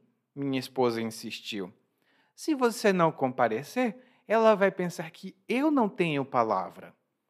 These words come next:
Eu disse que nós dois íamos." "Antes rejeitasse o convite, pois diga a ela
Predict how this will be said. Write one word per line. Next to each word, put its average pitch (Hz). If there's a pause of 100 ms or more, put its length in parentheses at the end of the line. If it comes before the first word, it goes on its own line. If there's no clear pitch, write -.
(320)
Eu 185
disse 175
que 175
nós 175
dois 170
íamos." 92 (1500)
"Antes 175
rejeitasse 190
o 131
convite, 117 (560)
pois 185
diga 135
a 117
ela 143